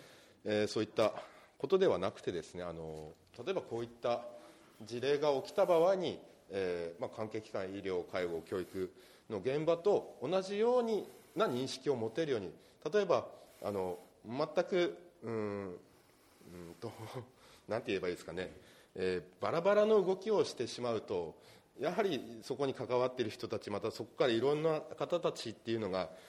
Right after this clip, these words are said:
どのように行動していいのかわからない部分も出てきますので、で、この、どうしてマニュアル作りをした方がいいのかって言ったら、やはりこれも一種の、まあ、災害の、災害っていうとちょっとあれですけども、そういった部分もありますので、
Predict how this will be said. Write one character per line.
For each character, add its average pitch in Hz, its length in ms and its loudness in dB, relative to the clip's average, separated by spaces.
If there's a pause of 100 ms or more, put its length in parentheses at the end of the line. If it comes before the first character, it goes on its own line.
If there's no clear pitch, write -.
(200)
ど 165 140 2
の 220 60 6
よ 208 60 8
う 185 40 4
に 143 60 0
行 117 160 -2
動 110 100 0
し - 80 -6
て 123 80 -2
い 120 40 0
い - 20 -2
の 110 80 -4
か 87 120 -4
わ 95 100 -2
か 170 120 0
ら 196 80 2
な 202 100 0
い 151 60 4
部 113 140 -4
分 98 200 -6
も 85 140 -10
出 120 100 -4
て 139 140 -6
き - 160 -10
ま 107 140 -2
す - 120 -12
の 82 120 -8
で、 80 220 -8 (380)
で、 104 200 0
こ 110 120 -6
の、 104 140 -2 (300)
ど 151 140 4
う - 20 6
し 214 60 0
て 240 60 6
マ 117 140 4
ニ 117 80 2
ュ 127 80 4
ア 127 40 4
ル 127 120 2
作 156 200 2
り 127 100 4
を 107 100 2
し - 100 -10
た 104 100 -4
方 123 140 2
が 107 100 4
い 98 40 0
い 110 40 0
の 123 80 0
か 107 120 -2
っ 90 40 0
て - 100 -16
言 90 100 -8
っ - 20 -14
た - 140 -6
ら、 80 160 -4 (560)
や 139 100 2
は 220 80 4
り 185 100 4
こ 156 120 8
れ 143 80 10
も 151 380 4
一 226 180 -2
種 208 120 2
の、 98 200 2 (280)
ま 110 200 -2
あ、 - 60 -4 (360)
災 120 280 -4
害 147 160 2
の、 160 180 2 (160)
災 - 240 -10
害 160 120 0
っ - 40 -8
て 190 80 -6
い 165 40 0
う 156 40 2
と 127 160 -2
ち - 100 -8
ょ - 20 -2
っ - 20 -2
と 95 140 0
あ 90 60 0
れ 87 80 -2
で 98 80 -4
す - 100 -12
け 95 80 -6
ど 82 60 -8
も、 82 200 -10
そ - 140 -8
う 117 40 -4
い - 20 -6
っ - 20 -20
た 147 80 -2
部 160 140 0
分 196 220 0
も 85 140 -2
あ 85 60 -2
り 120 100 -2
ま 165 120 0
す 170 140 -8
の 95 140 -4
で、 85 180 -4